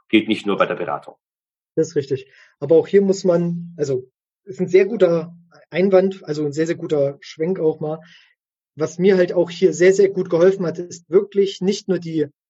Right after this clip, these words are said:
Speaker 2: mündliche, sondern auch wirklich die, äh, strategische Entscheidung der Geschäftsführung, dass sie das wirklich möchte.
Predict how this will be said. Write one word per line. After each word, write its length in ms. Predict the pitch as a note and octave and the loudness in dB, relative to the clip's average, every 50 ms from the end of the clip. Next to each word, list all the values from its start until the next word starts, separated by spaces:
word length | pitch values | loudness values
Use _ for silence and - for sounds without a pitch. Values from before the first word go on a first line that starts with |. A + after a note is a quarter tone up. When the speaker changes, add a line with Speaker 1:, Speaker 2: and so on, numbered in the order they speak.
| _ | _
Speaker 2:
mündliche, 640 | - D3 F3+ A3+ C#4+ C#4 C#4 A#3+ A#3 G#3 G3+ A3 G#3 | -2 0 2 2 0 -2 -6 -4 -4 0 2 2 2
sondern 320 | F#3+ - E3 E3 E3 D#3 | 2 0 -2 -4 -4 -4
auch 160 | D#3 C#3 C3+ - | -6 -8 -4 2
wirklich 400 | F3 F#3+ F#3+ F#3+ F#3+ F#3+ F#3 - | 2 2 2 2 -2 -2 -2 -8
die, 280 | F3 E3+ D#3+ D#3 D#3+ D#3+ _ _ _ _ _ _ _ _ _ _ - | -8 -6 -4 -4 -4 -6 _ _ _ _ _ _ _ _ _ _ -4
äh, 260 | D3 D3 C#3+ C#3 C3+ | -2 0 2 2 0
strategische 920 | C3 - - - - - - - - G3+ A#3 G3+ A3 G3 - - F#3+ F#3+ F#3 | -2 -6 -10 -8 -8 -8 -6 0 0 0 0 2 -2 -2 0 2 2 0 0
Entscheidung 580 | D3+ D3 C3+ - - D#3+ F3 G3 F#3+ F#3+ F#3 | -2 -10 -10 -8 -2 2 2 4 4 4 2
der 120 | F3+ E3+ D3 | 2 -2 -4
Geschäftsführung, 680 | D3 C3+ - F3+ F#3 - - - - D3+ C3+ C3+ C3 - - | -4 -4 -2 -2 -2 -4 -6 -10 -8 -6 -6 -6 -8 -4 0
dass 240 | E3 F#3+ F#3+ - | 0 0 0 -2
sie 120 | - G3 F#3 | -6 -8 -4
das 380 | - D#3 D#3+ E3 - - - _ _ - | -2 -4 -4 -4 -6 -16 -20 _ _ 0
wirklich 480 | - F3 F#3 F#3+ F#3 F3+ F3 E3+ - D#3+ | 2 2 2 4 2 -2 -2 -4 -6 0
möchte. 480 | D#3 E3+ F3 F3+ F3 - D#3 C3+ B2+ | 2 2 2 2 0 -6 -6 -8 -8